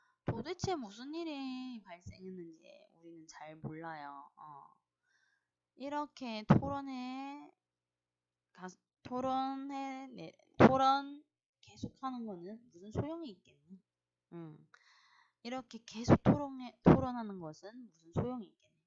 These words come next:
계속하는 겁니다. 只要有一线希望，他就会坚持下去.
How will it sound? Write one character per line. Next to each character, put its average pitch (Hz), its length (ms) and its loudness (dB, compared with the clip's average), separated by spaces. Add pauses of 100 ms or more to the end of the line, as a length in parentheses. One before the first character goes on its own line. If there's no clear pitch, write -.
(160)
계속하는 - 600 -10
겁니다. - 320 -18 (1120)
只要有一线希望，他就会坚持下去. 233 2750 -2